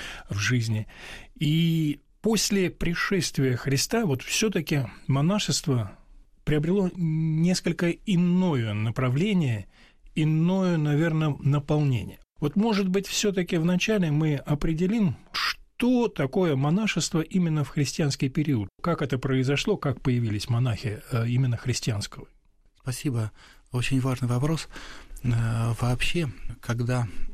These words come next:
Speaker 2: мы говорим о монашестве, то встает вопрос о сути. И я хотел бы начать, э, с одной истории. Один более-менее известный человек,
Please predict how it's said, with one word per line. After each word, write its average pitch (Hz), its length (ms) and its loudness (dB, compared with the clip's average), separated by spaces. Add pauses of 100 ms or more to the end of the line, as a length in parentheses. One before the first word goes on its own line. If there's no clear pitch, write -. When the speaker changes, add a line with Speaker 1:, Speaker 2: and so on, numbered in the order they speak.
Speaker 2:
мы 110 420 -2
говорим 120 300 0
о 120 40 2
монашестве, 131 540 0 (240)
то 117 220 0
встает - 260 0
вопрос 120 280 -2
о 127 100 -2
сути. 107 420 -2 (160)
И 120 60 2
я 123 120 4
хотел 151 280 0
бы 135 100 0
начать, 131 400 0
э, 113 400 -2
с - 140 -4
одной 127 300 0
истории. 110 460 -2 (120)
Один 131 320 0 (580)
более-менее 123 460 2
известный 117 320 -2
человек, 127 400 -2